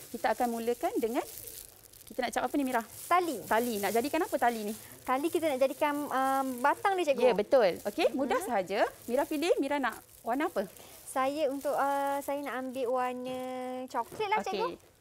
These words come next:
Speaker 1: Mira nak warna coklat.
Speaker 2: Mm-mm.
Speaker 1: Mudah sahaja.
Speaker 2: Okey.
Speaker 1: Okey, ambil berus. Kemudian
Speaker 2: Kita colourkan dia, eh?
Speaker 1: Ya, betul. Okey,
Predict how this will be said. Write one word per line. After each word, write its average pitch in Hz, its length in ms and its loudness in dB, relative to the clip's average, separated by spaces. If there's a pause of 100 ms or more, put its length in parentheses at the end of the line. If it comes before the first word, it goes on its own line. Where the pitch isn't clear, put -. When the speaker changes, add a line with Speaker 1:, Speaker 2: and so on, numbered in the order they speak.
Speaker 1:
Mira 185 220 -12 (460)
nak 185 80 -12
warna 180 160 -8
coklat. 254 600 -6
Speaker 2:
Mm-mm. - 200 -10
Speaker 1:
Mudah 220 240 -4
sahaja. 214 440 -4 (880)
Speaker 2:
Okey. 226 960 -16 (1600)
Speaker 1:
Okey, 208 340 -12 (320)
ambil 240 240 -10
berus. 254 720 -2 (560)
Kemudian 214 400 -4 (1800)
Speaker 2:
Kita 220 240 -12 (320)
colourkan 247 400 -2
dia, 254 180 2
eh? 233 120 0
Speaker 1:
Ya, 175 120 -2
betul. 190 340 -8 (520)
Okey, 285 160 -6